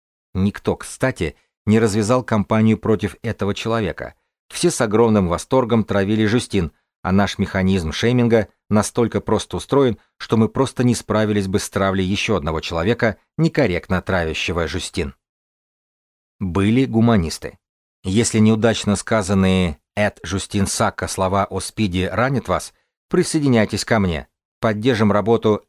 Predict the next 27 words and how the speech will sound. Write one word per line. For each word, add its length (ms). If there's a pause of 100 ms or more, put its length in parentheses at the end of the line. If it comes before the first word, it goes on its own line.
(100)
at 300
Care 360
в 140
Африке 400
вместе. 480 (720)
Были 360
корпорации, 800
продвигающие 760
таким 320
образом 320
свои 300
продукты, 540 (260)
вроде 360
интернет-провайдера 1080
для 240
самолётов 760
GoGo. 720 (720)
Когда 380
в 60
следующий 440
раз 300
решите 460
твитнуть 480
какую-нибудь 600
глупость 480
перед 260
взлётом, 440